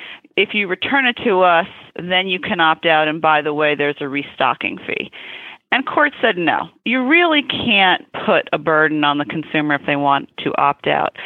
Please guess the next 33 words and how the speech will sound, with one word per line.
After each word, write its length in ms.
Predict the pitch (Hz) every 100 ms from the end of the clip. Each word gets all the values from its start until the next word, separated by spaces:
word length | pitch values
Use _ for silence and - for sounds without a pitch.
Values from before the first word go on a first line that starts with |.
| - -
And 160 | - 214
so 80 | 226
the 80 | 233
manufacturers 880 | 311 403 302 - 208 226 - 175 -
who 80 |
have 120 | 180 180
been 160 | 180
the 80 | 170
most 240 | 165 156 156
successful 840 | 160 - - 247 294 - - - - - - - _ _
getting 380 | 196 185 180 170
arbitration 840 | - 165 165 - - - 370 - 165
clauses 800 | - 147 143 143 151 139 139 143 - - _ -
to 100 | 170
be 180 | 170
deemed 460 | 156 170 160 156 156
valid 480 | 151 160 165 147 123
are 100 | 156
the 100 | 170
ones 360 | 185 214 226 226
who 100 | 226
have 200 | 202 175 170
said 240 | 180 165 160
very 220 | 165 185
prominently, 960 | - - 220 220 185 156 101 151 147 143 - - - -
"There 240 | 170 165 160
is 120 | 175
an 100 | 165
arbitration 640 | 165 233 - 196 - 208
clause 460 | - 190 160 156 156
in 160 | - 165
this 140 | 185 254
document, 640 | 165 147 - 147 143 135